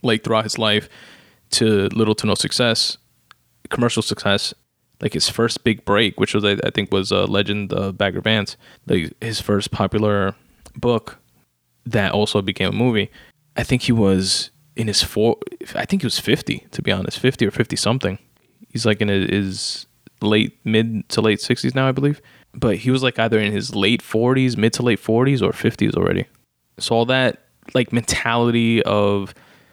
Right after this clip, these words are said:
you know, you have to be writing from, like, the womb. Don't listen to all that.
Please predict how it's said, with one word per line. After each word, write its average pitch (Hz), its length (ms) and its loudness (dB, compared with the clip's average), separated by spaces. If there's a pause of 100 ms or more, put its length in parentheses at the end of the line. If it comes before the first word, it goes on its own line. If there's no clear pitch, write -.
(140)
you - 100 -6
know, 113 80 2
you 104 100 2
have 110 140 2
to 120 80 2
be 113 80 2
writing 107 420 0
from, 104 580 -2 (520)
like, - 240 -2
the 117 160 0
womb. 107 380 -2 (380)
Don't 110 140 0
listen - 240 -4
to - 100 -2
all - 140 0
that. - 120 -8